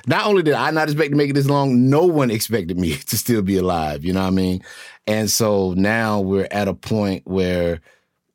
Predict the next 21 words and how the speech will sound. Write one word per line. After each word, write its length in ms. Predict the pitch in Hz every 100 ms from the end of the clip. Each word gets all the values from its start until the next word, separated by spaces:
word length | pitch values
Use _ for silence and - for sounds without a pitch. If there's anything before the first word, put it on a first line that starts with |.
| -
you're 280 | 107 123 -
able 400 | 104 123 127 117
to 200 | 98 -
be, 640 | 82 80 120 117 95 80 - -
you 160 | 104
know, 340 | 92 85 78 -
a 100 | 87
forty-year-old 720 | 82 - 120 113 107 101 95
rapper, 400 | 92 95 90 85
forty, 480 | 78 - 113 107 95
fifty, 460 | - - 143 139 95
whatever. 540 | 98 110 151 92 76 - - _ _
You're 240 | 117 139 131
able 260 | 156 156
to 140 | 123 107
be 480 | 95 127 123 101 -
who 220 | - 127 123
you 200 | 101 -
are 420 | 98 123 98 90
at 180 | 98 82
that 160 | 92